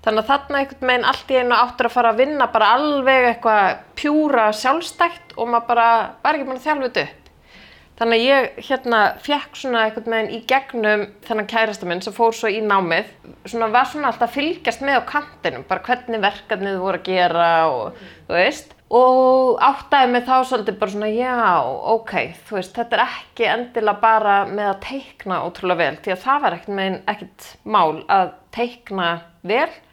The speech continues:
heldur var þetta einhvern veginn aðeins meira sem var ætlast til af manni.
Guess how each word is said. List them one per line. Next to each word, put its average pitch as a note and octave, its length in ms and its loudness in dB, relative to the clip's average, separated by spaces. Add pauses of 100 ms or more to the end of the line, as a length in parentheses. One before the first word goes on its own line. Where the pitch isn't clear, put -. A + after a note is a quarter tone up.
(420)
heldur A3 240 -6
var A3+ 220 2
þetta G3 200 -8 (120)
einhvern G#3 320 -6
veginn G3 160 -4 (800)
aðeins A3 180 -2 (300)
meira G3 420 0 (320)
sem G3+ 160 -8
var F3+ 140 -2
ætlast F3 320 -10
til D#3+ 100 -8
af D3+ 80 -6
manni. D3+ 220 -14